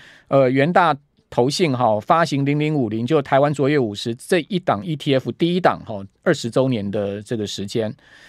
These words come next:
哦，所以呢，这个二十年以前，那都是所谓共同基金的时代，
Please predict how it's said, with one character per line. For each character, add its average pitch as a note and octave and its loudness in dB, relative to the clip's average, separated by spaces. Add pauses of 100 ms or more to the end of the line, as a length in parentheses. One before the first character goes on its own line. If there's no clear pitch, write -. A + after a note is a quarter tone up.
(120)
哦， C3 2
所 A3 4
以 F#3+ 0
呢， E3 2
这 G3+ -4
个 - -4 (200)
二 A#3+ 4
十 D#3+ -2
年 E3 0 (880)
以 C#3 -2
前， C3+ 2
那 F#3 2 (140)
都 F3 2
是 E3+ -6 (220)
所 A#2+ -2
谓 D3 2
共 F3 2
同 C3+ 0
基 D3+ -2
金 D3 -2
的 C3+ 2
时 G#2+ -4
代， A#2 0